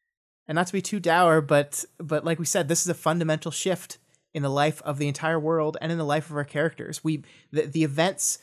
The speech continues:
in, in, in all great writing, you make the event personal and impactful.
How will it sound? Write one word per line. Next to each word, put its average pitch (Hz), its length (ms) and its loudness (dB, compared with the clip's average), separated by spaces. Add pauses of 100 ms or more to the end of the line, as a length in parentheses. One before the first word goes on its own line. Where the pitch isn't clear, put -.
(760)
in, 165 100 -10
in, 185 200 -2
in 180 180 0
all 202 140 4
great 208 260 0
writing, 147 440 -2 (300)
you 135 160 -6
make 151 360 -4 (140)
the 147 180 -4
event 131 500 -4 (300)
personal 202 600 -2 (240)
and 151 180 -4
impactful. - 500 -12